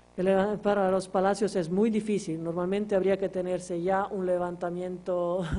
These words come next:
<laughs> eh, bien hecho y además ne-, se necesitan dos ingenieros estructurales y al final, eh,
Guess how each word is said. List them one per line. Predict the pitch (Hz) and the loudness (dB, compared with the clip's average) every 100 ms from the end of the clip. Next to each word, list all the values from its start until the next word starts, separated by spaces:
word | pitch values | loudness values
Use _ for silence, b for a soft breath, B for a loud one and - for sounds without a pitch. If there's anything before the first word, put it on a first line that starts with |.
| - - | -6 -12
<laughs> | - - - | -20 -14 -12
eh, | 175 175 | -10 -6
bien | 170 180 | -2 -2
hecho | 190 202 196 214 220 | -2 -4 0 0 2
y | 180 | 0
además | 175 175 180 180 | 0 -4 -4 -6
ne-, | 185 | -8
se | 196 | -6
necesitan | 190 190 185 185 190 185 - 170 | -6 -6 -6 -4 -4 -6 -8 -2
dos | 190 190 190 | 0 0 -2
ingenieros | 196 165 180 180 180 | -10 -8 -6 -2 -2
estructurales | 185 - 185 - 190 185 180 185 190 196 | -4 -8 -12 -10 -6 -4 -2 -2 -4 -4
y | |
al | 180 170 | -8 -6
final, | 185 175 180 180 B B B B | -8 -6 -6 -10 B B B B
eh, | 190 165 165 160 160 160 | -6 -4 -4 -4 -4 -6